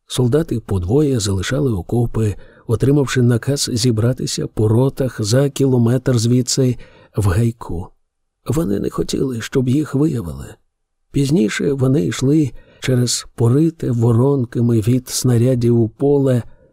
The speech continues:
Він відчував мигдальний запах хлору. Удень фон Геріха відвезли на підводі до Луцька. Він не був поранений,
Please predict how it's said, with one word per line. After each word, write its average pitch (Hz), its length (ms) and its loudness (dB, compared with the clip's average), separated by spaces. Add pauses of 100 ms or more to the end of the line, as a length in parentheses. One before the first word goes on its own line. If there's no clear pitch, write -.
(420)
Він 135 400 -2 (340)
відчував 127 880 0 (400)
мигдальний 113 640 0
запах 90 720 -10
хлору. - 600 -12 (1040)
Удень 175 520 2 (120)
фон 147 260 2
Геріха 147 560 -2 (140)
відвезли 120 640 0 (320)
на 135 200 2
підводі 127 480 0
до 123 140 0
Луцька. 107 500 -6 (460)
Він 156 300 4
не 185 140 2
був 147 280 2
поранений, 135 680 0